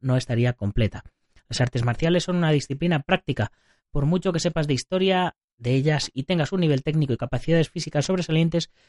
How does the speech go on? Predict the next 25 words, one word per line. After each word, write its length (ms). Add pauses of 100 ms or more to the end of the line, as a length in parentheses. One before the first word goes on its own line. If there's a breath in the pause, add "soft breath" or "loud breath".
(200)
tu 100
formación 400
siempre 240
va 80
a 20
estar 180
incompleta 560
si 160
no 120
te 120
mides 240
en 140
sparring 360
con 140
distintos 440
tipos 280
de 60
oponentes, 580 (560)
rápidos, 480
fuertes, 560
algunos 400
mejores 340
con 140
sus 160
manos, 340